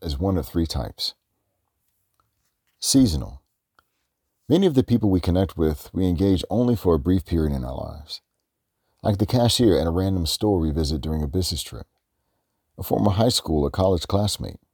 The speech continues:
or the coworkers from your first job. These are situational relationships defined by discrete phases or events, i e, a trip, school, a job. And when these periods end,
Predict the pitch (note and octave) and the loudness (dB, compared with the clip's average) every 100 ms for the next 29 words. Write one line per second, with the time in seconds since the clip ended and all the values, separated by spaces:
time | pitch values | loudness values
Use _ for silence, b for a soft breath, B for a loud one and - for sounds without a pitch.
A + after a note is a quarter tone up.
0 | _ _ _ _ _ _ _ - A#2 - | _ _ _ _ _ _ _ 2 2 4
1 | C3 A#2+ F2 D#2+ D2+ F2 E2 D2+ F#2+ E2+ | 4 6 4 2 -4 -2 -2 0 0 -2
2 | C#2+ F#2+ F#2 - _ _ _ _ _ _ | -2 -6 -6 -10 _ _ _ _ _ _
3 | _ _ _ _ _ - G2 C#3 C#3 G#2 | _ _ _ _ _ -2 6 6 6 2
4 | - A#2+ - F#2+ G2+ - D2+ C#2 D2 D2+ | -2 -2 0 2 2 0 -2 -2 -2 -2
5 | D#2 - F2+ - - - E2+ - A2 B2 | -4 -2 -4 -4 -10 -8 -6 -2 0 2
6 | A2 D#2+ C2+ - - A#2+ - - G#2+ G2 | 2 2 0 -6 0 0 2 2 4 2
7 | A2 G#2+ - E2 D#2 C#2+ D2+ - - - | 0 -2 -4 -2 -2 -2 -4 -6 -14 -16
8 | _ _ _ _ _ - A2 G#2 G2 F#2 | _ _ _ _ _ -2 0 2 2 2
9 | E2 _ _ F2 - C#3 E2+ - _ _ | -2 _ _ -14 0 2 2 -2 _ _
10 | _ _ _ _ - - D#2 D2 D#2+ F2+ | _ _ _ _ -8 -2 0 0 -2 -6
11 | _ _ _ _ G2 B2+ C#3 - - _ | _ _ _ _ 0 2 2 0 -8 _
12 | _ _ _ _ _ _ - F#2+ A2+ A#2+ | _ _ _ _ _ _ 0 4 6 6
13 | G#2 - B2 G2+ - - A#2 E2+ D#2 | 4 0 2 2 2 -2 -2 -2 -4